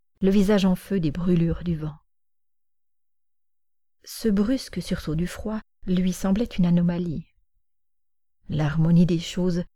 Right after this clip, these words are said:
en était rompue. La nature elle-même se sentait mal à l'aise, et c'est pourquoi les ténèbres du soir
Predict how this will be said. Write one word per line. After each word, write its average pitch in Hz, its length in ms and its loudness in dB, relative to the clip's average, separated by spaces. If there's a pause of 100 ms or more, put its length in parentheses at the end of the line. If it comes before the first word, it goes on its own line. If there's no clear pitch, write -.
(160)
en 175 60 0
était 175 260 2
rompue. 180 600 -2 (1160)
La 208 120 4
nature 220 300 4
elle-même 214 460 4
se 202 160 -2
sentait 196 260 0
mal 170 220 4
à 165 80 2
l'aise, 165 400 -4 (800)
et 180 100 -6
c'est - 160 -8
pourquoi 175 420 -2
les 156 140 -4
ténèbres 170 480 2
du 156 120 -4
soir 190 460 -6